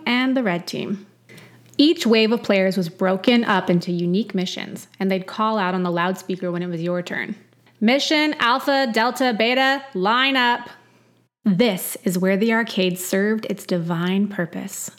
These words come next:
Games were a distraction from the sweaty palms and shaking legs of laser tag anticipation. When your mission was finally called, you'd assemble about face on your color-coded side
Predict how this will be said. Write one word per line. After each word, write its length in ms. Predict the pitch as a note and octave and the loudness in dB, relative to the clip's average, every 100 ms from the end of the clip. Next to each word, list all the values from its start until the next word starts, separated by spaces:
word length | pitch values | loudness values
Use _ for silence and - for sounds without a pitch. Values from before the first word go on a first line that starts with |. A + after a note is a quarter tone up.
| _ _ _ _ _ - | _ _ _ _ _ -2
Games 320 | A3 A#3+ D#4+ | 2 4 4
were 80 | G4 | 2
a 40 | |
distraction 720 | F4 F4 - G3+ C4 - F3+ F3+ | 2 0 2 0 0 0 0 0
from 180 | F3+ | 2
the 100 | F3+ | 0
sweaty 480 | F3 - F#3+ F#3+ G#3 | 0 -4 0 0 0
palms 560 | G3+ - F#3+ F#3+ G3 F#3 | -2 -2 0 2 0 0
and 160 | E3+ | -2
shaking 540 | E3 - F#3+ G3 G#3 G3 | -2 -2 -2 -2 0 0
legs 460 | F3 E3 F3+ G3+ | 0 0 0 0
of 140 | G3 F3+ | -2 -2
laser 380 | F3+ F3+ G3 F#3+ | 2 2 2 0
tag 280 | F3+ F3 F3 | 0 0 0
anticipation. 920 | E3+ F3 F3+ F3+ F3 F3 - - - _ _ - - - | 0 -2 -4 -2 -2 -2 -4 -6 -10 _ _ -20 -20 0
When 160 | A3 G3+ | 4 6
your 100 | G3+ | 6
mission 320 | G3 G#3+ A#3+ | 4 4 4
was 160 | A3+ - | 2 2
finally 380 | F#3+ G#3 A3 | 2 4 2
called, 420 | A3 G3 G3 A3 - - - - | 2 2 4 2 -4 -14 -20 -4
you'd 160 | G#3 G#3 | 2 4
assemble 520 | G#3+ A#3+ A3+ F#3 - - | 4 2 2 2 -2 0
about 320 | F#3 F#3+ - | 2 2 2
face 320 | A3 G3+ - | 0 2 2
on 140 | F#3+ F3+ | 2 2
your 80 | |
color-coded 720 | F3 - G3 G#3 G#3 G#3 A3 G#3+ | 0 0 2 2 2 2 0 0
side 400 | F3+ E3+ F3+ | 0 2 0